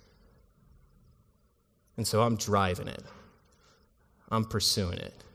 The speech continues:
as hard as I possibly can. I, a few years ago, I was in a room talking with a, this is a group of really intelligent people. I've never been the smartest person in a room,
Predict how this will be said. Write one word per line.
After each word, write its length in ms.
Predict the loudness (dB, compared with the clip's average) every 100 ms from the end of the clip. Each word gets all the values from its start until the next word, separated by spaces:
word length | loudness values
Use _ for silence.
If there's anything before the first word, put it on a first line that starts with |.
| -20 _ -6
as 120 | -4
hard 300 | 0 4 4
as 120 | 4
I 100 | 4
possibly 600 | 2 0 0 -2 -4 -8
can. 240 | -8 -10 -10 -14 -20 -20 -20 -20 -20 _ _ _ _ _ _ -20 _ -20 -20 _ _ _ _ _ -20 -20 -20 -20 2
I, 100 | 6
a 340 | 6 4 -4
few 160 | 0 2
years 220 | 2 2
ago, 200 | 4 4
I 40 | 4
was 140 | 4
in 60 | 0
a 80 |
room 340 | 2 2 2 2
talking 380 | 2 0 2 2
with 160 | 2
a, 240 | 2 0 -2 -8 -20 -20 _ _ _ _ -20 -20 -20 -20 -20 -20 -20 -16 2
this 180 | 4 4
is 80 |
a 40 | 2
group 320 | 2 0 2
of 180 | 0 -2 -8 -10
really 480 | 0 2 2 0 -4
intelligent 640 | -2 0 4 4 4 0 -6
people. 400 | -8 -6 -8 -10 -18 -20 _ _ -20 -20 -20 _ -20 _ _ _
I've 140 | -4 0
never 240 | 2 2
been 140 | 2 0
the 60 |
smartest 360 | 0 0 0 0
person 300 | 0 0 -2
in 60 |
a 40 | 2
room, 260 | 2 2